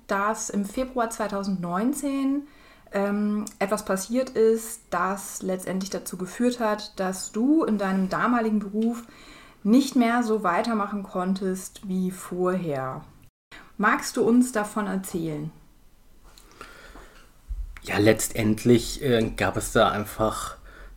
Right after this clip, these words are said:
Speaker 2: ein Ereignis, äh, das ich nicht mehr so weitermachen wie, konnte wie zuvor. Ich hab wirklich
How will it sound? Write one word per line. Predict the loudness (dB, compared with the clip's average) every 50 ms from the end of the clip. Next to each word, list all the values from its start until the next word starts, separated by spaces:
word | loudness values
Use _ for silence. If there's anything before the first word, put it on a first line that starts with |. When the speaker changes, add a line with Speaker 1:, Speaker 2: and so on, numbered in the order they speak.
| -8 -4
Speaker 2:
ein | -2 0
Ereignis, | 0 2 2 2 0 -2 -4 -2 2 2 2 2 2 0 -6 -8 -8 -10 -12 -10 -10
äh, | -8 -8 -10 -12 -12 -6
das | -6 -6 -4 -6
ich | -6 -4
nicht | -2 -2 -2 -2 -2
mehr | -2 0 0 0 0
so | 0 0 2 4 4 2 2 0 -2
weitermachen | -4 -2 0 0 0 0 -2 -2 0 0 2 2 2 0 0 0 0 0 0 -2 -4 -6
wie, | -8 -10 -10 -12 -10
konnte | -4 0 0 2 2 0 -2 -4 -4
wie | -4 -6
zuvor. | -8 -8 -8 -8 -6 0 2 4 4 4 4 2 -2 -10 -16 -20 -20 -20 -20 -20 -20 -20 -20 -20 -20 _ _ _ _ -20 -20 -20 -20 -20 -20 -20 -20 -20 -10
Ich | -10 -8 -4 0
hab | 0 0 0 0 -6 -8 -8 -10 -14 -20 _ _ _ -20 -20 -20 -20 -12 -10
wirklich | -6 -4 -4 -4 0 2 2 2 2 0 -6 -10 -12 -14